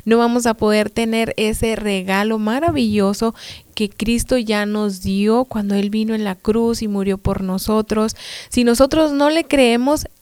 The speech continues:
ese sacrificio queda en vano. Ese sacrificio solamente tiene valor para las personas que creen en Jesús, para todos aquellos que creemos que Él vino desde el cielo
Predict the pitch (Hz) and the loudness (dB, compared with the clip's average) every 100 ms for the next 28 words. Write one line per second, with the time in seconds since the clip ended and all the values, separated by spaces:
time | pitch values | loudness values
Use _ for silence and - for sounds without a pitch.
0 | - 226 247 269 262 240 214 202 220 214 | -2 0 0 0 -2 -2 -4 -2 -2 0
1 | 247 - 220 220 233 - - 202 185 180 | -4 -2 -4 -2 -4 -6 -4 -4 -2 -2
2 | 185 185 185 185 - 240 - 226 196 190 | 0 0 0 -2 0 0 0 -4 -4 -4
3 | 214 214 233 240 254 294 285 262 254 - | -2 -2 -4 -4 -6 -4 -6 -4 -6 -4
4 | 240 240 254 254 - - - 190 196 190 | -4 -2 -4 -6 -16 -16 -8 -2 2 2
5 | 196 208 220 220 - - - - 202 190 | 2 4 4 2 -2 -14 -10 -4 -2 0
6 | 185 - 185 202 190 190 - 196 180 _ | -2 -4 -4 -4 -2 -4 -6 -8 -8 _
7 | - 208 226 226 202 - - 185 190 - | -2 2 2 2 -2 -10 -8 -4 -4 -4
8 | 185 - 196 196 - 190 185 _ 208 214 | -6 -2 -2 -2 -4 -4 -4 _ -2 0
9 | 311 233 226 220 240 226 208 202 180 180 | 0 -2 -2 -2 -2 -6 -4 -2 -2 -4
10 | 208 - 190 180 185 175 185 233 320 349 | -6 -6 -4 -2 -2 -2 0 0 0 -2
11 | 302 220 170 160 165 160 - 180 175 180 | 0 -2 -2 -6 -6 -6 -4 -2 0 -2
12 | 180 | -4